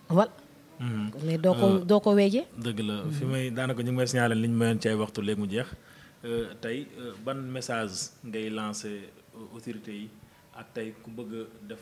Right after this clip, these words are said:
Speaker 2: lu jëm ci wàllu soutien, euh, mooy xale yi nga xam ne yaa ngi
Speaker 1: Waaw,
Speaker 2: leen
Speaker 1: sama
Speaker 2: yor fii.
Speaker 1: numéro téléphone, c'est le soixante-dix-sept,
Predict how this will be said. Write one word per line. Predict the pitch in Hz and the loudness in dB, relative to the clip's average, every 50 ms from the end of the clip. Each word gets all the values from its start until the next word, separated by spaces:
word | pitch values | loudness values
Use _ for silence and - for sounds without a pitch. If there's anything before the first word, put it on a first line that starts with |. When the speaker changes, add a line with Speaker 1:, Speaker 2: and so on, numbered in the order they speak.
| - 104 | -16 -14
Speaker 2:
lu | 107 104 98 | -14 -12 -12
jëm | 107 104 104 - | -10 -12 -12 -12
ci | - | -12
wàllu | 107 107 107 107 104 101 | -12 -12 -10 -10 -10 -12
soutien, | - - 107 - 110 104 104 107 - - - - _ _ _ _ _ _ _ 113 | -12 -14 -14 -12 -12 -12 -12 -14 -16 -20 -20 -20 _ _ _ _ _ _ _ -12
euh, | 117 110 104 - | -10 -10 -8 -4
mooy | 104 110 110 110 107 | -2 0 2 2 2
xale | 104 - 113 104 104 | 0 0 0 0 2
yi | 104 104 | 2 0
nga | 110 110 | 0 -2
xam | - 110 101 | 0 0 2
ne | 98 | 4
yaa | - 104 | 4 4
ngi | 104 | 6
Speaker 1:
Waaw, | 208 | 6
Speaker 2:
leen | 208 202 | 6 6
Speaker 1:
sama | - - 320 | 6 8 8
Speaker 2:
yor | 320 | 6
fii. | 320 302 | 6 6
Speaker 1:
numéro | 285 247 233 | 6 6 6
téléphone, | - 226 214 214 214 - 214 226 269 269 | 6 4 4 4 2 2 2 2 2 2
c'est | - - 214 | 2 2 2
le | 202 202 | 2 2
soixante-dix-sept, | - 220 208 - 220 202 202 185 196 - - 220 269 | 2 0 2 2 2 2 4 2 2 2 2 0 0